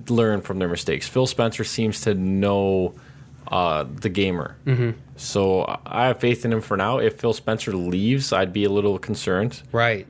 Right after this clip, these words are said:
Speaker 1: Uh,
Speaker 2: Yeah, 'cause
Speaker 1: because
Speaker 2: he's really changed the direction of Xbox.
Speaker 1: Changed completely, and,
Speaker 2: Or
Speaker 1: and I think
Speaker 2: Microsoft.
Speaker 1: for the better.
Speaker 2: Yeah.
Speaker 1: So next gen, we're gonna,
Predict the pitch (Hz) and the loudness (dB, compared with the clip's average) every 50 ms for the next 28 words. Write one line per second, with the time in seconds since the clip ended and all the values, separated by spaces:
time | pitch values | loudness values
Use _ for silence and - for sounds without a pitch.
0 | - - 98 90 110 107 107 - - 101 95 185 190 147 110 123 139 143 143 131 | -8 -4 -2 0 0 0 0 0 0 2 2 4 2 2 4 4 4 4 4 4
1 | 127 117 113 110 - - 135 123 123 117 113 107 - - - - - - 175 143 | 2 2 0 0 0 0 2 2 2 2 0 -2 -4 -6 -10 -16 -12 -10 -6 -2
2 | 117 123 110 117 117 110 - - 113 113 110 107 107 110 - - - 139 135 135 | -2 0 2 2 2 2 2 0 0 0 0 0 0 0 0 2 2 2 2 2
3 | - 113 107 - 139 113 92 80 82 - - 98 101 101 104 117 90 120 117 110 | 0 0 2 2 2 4 2 2 0 0 0 0 2 2 2 2 2 2 2 2
4 | - - 120 101 107 117 107 92 120 110 92 - - - - - - - - 131 | 0 0 -2 0 0 0 2 2 2 2 0 -2 -6 -10 -12 -18 -18 -6 -2 0
5 | 123 156 190 185 - - - - - - - - - - - - - 107 104 104 | 0 0 0 -2 -8 -18 -20 -20 -20 -20 -20 -20 -14 -10 -4 0 2 4 4 4
6 | 107 101 113 123 123 - - - 117 104 95 92 90 90 87 87 85 82 82 82 | 2 2 2 2 2 0 -2 -2 0 0 2 2 0 0 0 0 0 0 -2 -4
7 | - | -6